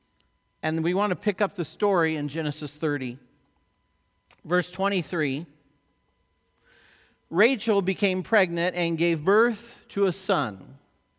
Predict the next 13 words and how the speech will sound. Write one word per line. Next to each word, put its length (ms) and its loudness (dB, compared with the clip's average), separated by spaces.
and 240 0
said, 340 2
"God 400 6
has 280 0
taken 400 0
away 460 0
my 260 0
disgrace," 920 -4
that 240 -4
she 180 -6
couldn't 300 -4
have 180 -6
children. 340 -10